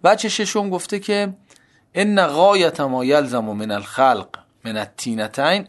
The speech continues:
المیل و المحبه. اگه دقت کنین کلمه تحنو بود در روایات، حنین، میل، شوق، میل پیدا می‌کند به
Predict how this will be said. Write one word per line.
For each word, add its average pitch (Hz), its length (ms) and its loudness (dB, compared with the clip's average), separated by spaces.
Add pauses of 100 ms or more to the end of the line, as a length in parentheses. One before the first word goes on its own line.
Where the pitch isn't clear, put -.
المیل 170 800 4
و 202 40 2
المحبه. 120 800 -2
اگه 135 140 -8
دقت 139 340 0
کنین 185 140 -4
کلمه 175 240 -2
تحنو 151 600 -2
بود 139 180 -6
در 104 160 -2
روایات، 92 520 -10 (180)
حنین، 135 580 -4
میل، 123 460 -2
شوق، 123 520 -2 (920)
میل 156 480 0
پیدا 123 380 0
می‌کند 107 580 -8
به 107 280 -8